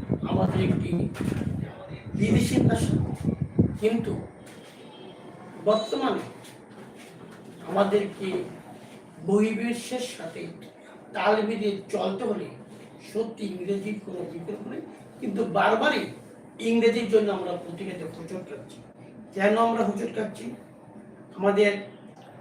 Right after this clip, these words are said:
গ্লোবালাইজেশনের এই, এই যুগে দক্ষতা, যোগাযোগ, শিক্ষা, চাকরি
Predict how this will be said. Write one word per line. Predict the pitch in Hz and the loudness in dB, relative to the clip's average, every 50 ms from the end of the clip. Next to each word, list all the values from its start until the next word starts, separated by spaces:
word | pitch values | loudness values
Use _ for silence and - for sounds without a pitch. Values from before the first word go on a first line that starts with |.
| - - - - - - - | -20 -20 -20 -20 -18 -16 -12
গ্লোবালাইজেশনের | 160 165 190 208 214 208 196 202 202 196 196 202 196 196 196 - - - - - - - - - - - - 190 196 196 202 190 - - 196 196 196 196 196 196 - - - - - - - - - | -4 4 8 8 10 10 10 8 6 8 6 6 4 2 -2 -4 -8 -10 -10 -8 -8 -8 -8 -8 -8 -6 -2 -2 0 2 2 2 2 4 4 6 6 6 6 4 4 2 2 2 0 -2 -2 0 2
এই, | 196 202 202 - - - | 4 6 6 6 4 4
এই | - 220 226 202 190 | 4 4 4 6 6
যুগে | 202 196 196 - 196 202 - - - - - - - - - - - | 6 6 6 6 4 2 2 2 2 2 2 2 2 2 0 4 8
দক্ষতা, | 202 196 202 - - 208 202 196 208 196 196 190 - | 8 8 8 6 4 2 2 4 4 4 2 2 2
যোগাযোগ, | 196 190 202 196 202 196 196 190 - | 2 2 4 4 4 4 4 4 2
শিক্ষা, | - - - - - - - 185 - - - - | 2 2 0 0 -2 0 2 2 2 2 0 0
চাকরি | - - - - - | 0 0 0 2 2